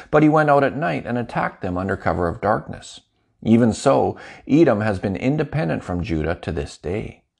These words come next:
The town of Libnah also revolted about that same time. All this happened because Jehoram had abandoned the Lord, the God of his ancestors. He had built pagan shrines in the hill country of Judah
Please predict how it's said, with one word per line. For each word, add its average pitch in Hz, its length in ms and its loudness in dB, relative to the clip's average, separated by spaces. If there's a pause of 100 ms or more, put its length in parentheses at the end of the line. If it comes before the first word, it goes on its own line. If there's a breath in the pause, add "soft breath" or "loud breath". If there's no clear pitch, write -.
(440 loud breath)
The 107 80 2
town 120 280 4
of 107 120 2
Libnah 113 420 0
also 170 360 0
revolted 87 540 -4
about 82 300 -6
that 78 180 -6
same 82 360 -6
time. 120 420 -4 (460)
All 101 200 4
this 117 200 -2
happened 107 420 -4
because 90 320 -6
Jehoram 90 540 -2
had 90 160 -4
abandoned 87 520 -2
the 98 60 2
Lord, 113 400 0
the 82 80 -6
God 73 260 -4
of 71 60 -8
his 67 140 -12
ancestors. - 720 -12 (320 loud breath)
He 123 120 4
had 104 140 4
built 143 360 2
pagan 147 400 -2
shrines 143 520 -4
in 101 120 -2
the 101 80 -2
hill 127 180 0
country 98 400 -2
of 90 120 -2
Judah 113 420 0